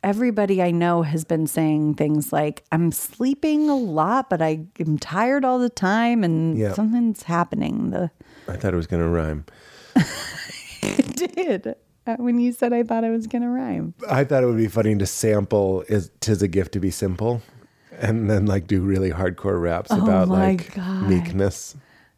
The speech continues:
Speaker 2: But that's, like, the oldest idea in the book. It's like,
Speaker 1: Is
Speaker 2: what
Speaker 1: it?
Speaker 2: if rappers were, like, rapping about being polite or something? Yeah.
Speaker 1: Yeah, but the idea of sampling that is, is n-, new and
Speaker 2: New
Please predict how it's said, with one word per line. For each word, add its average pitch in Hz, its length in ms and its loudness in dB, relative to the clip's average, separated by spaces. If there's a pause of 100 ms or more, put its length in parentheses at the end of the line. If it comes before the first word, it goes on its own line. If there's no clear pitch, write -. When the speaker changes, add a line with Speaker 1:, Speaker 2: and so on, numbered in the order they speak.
(540)
Speaker 2:
But 120 120 2
that's, 165 240 0
like, 110 180 2
the - 80 0
oldest 85 440 -2
idea 80 280 -4
in 73 100 -4
the 80 80 -4
book. - 300 -6
It's - 160 -8
like, - 80 0
Speaker 1:
Is 202 240 0
Speaker 2:
what 208 180 2
Speaker 1:
it? 269 40 0
Speaker 2:
if - 140 -6
rappers 123 480 0
were, 135 200 -4
like, 135 260 -4
rapping 135 400 0
about 139 260 -2
being 147 260 0
polite 135 400 -2
or 87 100 -2
something? - 360 -10
Yeah. - 120 -8 (640)
Speaker 1:
Yeah, 208 260 2
but 175 560 -2
the 180 180 2
idea 160 300 2
of 147 100 -2
sampling - 720 -2
that - 240 -2
is, 143 360 -4 (100)
is 147 480 -2 (320)
n-, 170 540 -2 (120)
new 190 420 0 (540)
and 175 320 0 (200)
Speaker 2:
New 127 460 2